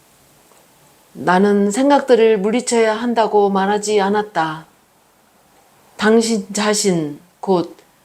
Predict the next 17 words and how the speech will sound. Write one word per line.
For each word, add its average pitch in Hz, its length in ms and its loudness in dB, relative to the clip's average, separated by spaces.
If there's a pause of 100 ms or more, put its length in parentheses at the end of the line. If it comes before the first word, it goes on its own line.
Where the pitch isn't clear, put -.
(120)
나라는 196 580 2
생각을 196 800 -2
끈질기게 220 840 0
물고 208 440 2
늘어져 208 400 2
보라. 147 480 -8 (1120)
그 202 320 4
한 254 320 0
생각에만 226 840 0
집중하다 226 680 -2
보면 175 540 -4 (480)
다른 214 320 0
생각들은 208 760 0
저절로 214 560 2
물러나고 185 720 -2
사라질 233 540 -2
것이다. 160 600 -6